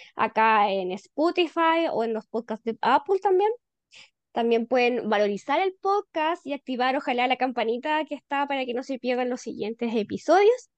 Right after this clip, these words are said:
Y recuerden que me pueden encontrar en Instagram como elige punto lactar, en donde pueden encontrar información valiosa que trato de entregarles sobre lactancia, maternidad y mis servicios como consejera en lactancia.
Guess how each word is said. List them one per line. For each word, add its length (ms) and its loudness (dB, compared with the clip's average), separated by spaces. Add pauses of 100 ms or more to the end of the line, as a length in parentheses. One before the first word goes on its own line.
(380)
Y 100 0
recuerden 580 2
que 320 0
me 140 -4
pueden 240 -6
encontrar 420 -4
en 280 -2
Instagram 520 0
como 320 -6
elige 360 -4
punto 280 -8
lactar, 520 0
en 120 2
donde 240 -4
pueden 360 -2
encontrar 400 -6
información 840 -2
valiosa 580 2
que 120 -2
trato 200 2
de 80 4
entregarles 760 0
sobre 240 -4
lactancia, 640 -4
maternidad 760 -2 (400)
y 100 0
mis 140 0
servicios 500 0
como 380 -4
consejera 420 -6
en 80 -8
lactancia. 600 0